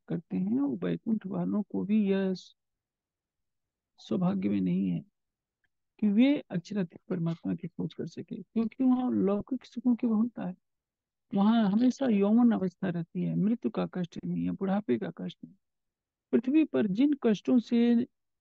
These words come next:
छुट्टी पाने के लिए हम मेहर सागर का गोटा पड़ते हैं,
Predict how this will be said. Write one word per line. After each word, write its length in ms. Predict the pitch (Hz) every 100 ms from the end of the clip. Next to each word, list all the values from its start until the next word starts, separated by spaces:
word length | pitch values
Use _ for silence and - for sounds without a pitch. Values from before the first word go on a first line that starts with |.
| _
छुट्टी 320 | - 240 277
पाने 360 | 247 220 190 202
के 160 | 180 185
लिए 180 | 208
हम 160 | 240 220
मेहर 260 | 185 185 190
सागर 380 | - 180 185
का 140 | - 170
गोटा 380 | 175 190 220 196 - _ _ _ _ _
पड़ते 320 | 190 180 233
हैं, 380 | 190 170 175 214